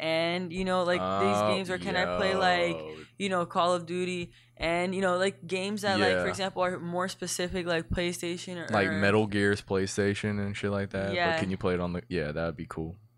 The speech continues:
Speaker 1: Like, I wonder how, like,
Speaker 2: Like Gears of
Speaker 1: open
Speaker 2: War.
Speaker 1: it's going to
Speaker 2: Yeah.
Speaker 1: be. Yeah.
Speaker 2: I don't know,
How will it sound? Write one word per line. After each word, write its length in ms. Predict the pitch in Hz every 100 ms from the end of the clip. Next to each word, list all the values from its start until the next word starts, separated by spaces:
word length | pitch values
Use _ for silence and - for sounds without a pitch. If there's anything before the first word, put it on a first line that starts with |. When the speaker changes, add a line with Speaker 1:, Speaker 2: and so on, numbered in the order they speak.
| -
Speaker 1:
Like, 160 | 170 170
I 80 | 160
wonder 340 | 165 185 170
how, 440 | 175 - 180 170 165
like, 160 | 160
Speaker 2:
Like 180 | 156 165
Gears 280 | 90 90 87
of 60 | 85
Speaker 1:
open 100 | 82
Speaker 2:
War. 380 | 87 90 101 - - -
Speaker 1:
it's 220 | - -
going 260 | 165 160
to 100 | 85
Speaker 2:
Yeah. 380 | 85 82 80 80
Speaker 1:
be. 60 | -
Yeah. 320 | 57 - -
Speaker 2:
I 40 |
don't 160 | 143 143
know, 220 | 135 110